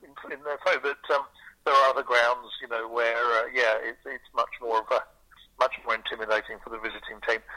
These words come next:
And I suppose for, for a few, you know, players who've come up, you know, and sort of made debuts and things in, in, in quiet stadiums last year, this will be a, a complete and utter culture shock. Or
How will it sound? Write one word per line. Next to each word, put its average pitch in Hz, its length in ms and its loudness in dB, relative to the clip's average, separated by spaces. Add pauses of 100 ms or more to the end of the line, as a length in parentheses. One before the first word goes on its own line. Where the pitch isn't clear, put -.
(160)
And 202 80 6
I 208 60 2
suppose 202 340 4
for, 175 160 2 (380)
for 165 100 4
a 143 60 4 (100)
few, 165 260 -6 (560)
you 175 100 -10
know, 135 100 -2
players 131 400 2
who've 135 160 -10
come 147 200 0
up, 131 220 4 (380)
you 143 40 -2
know, 120 140 4
and 120 160 -4
sort 123 140 -8
of 123 80 0
made 127 240 0
debuts 120 580 -4
and 117 120 -14
things 113 280 -4
in, 120 160 -2
in, 127 80 -6 (220)
in 123 100 -4
quiet 120 400 2
stadiums 113 440 -2
last 120 360 2
year, 113 340 2
this 127 160 -14
will 123 120 -2
be 120 180 2
a, 113 160 2 (380)
a 123 40 -2
complete 131 380 -2
and 139 80 0
utter 123 160 0
culture 131 460 -4
shock. 107 200 -2 (400)
Or 127 140 0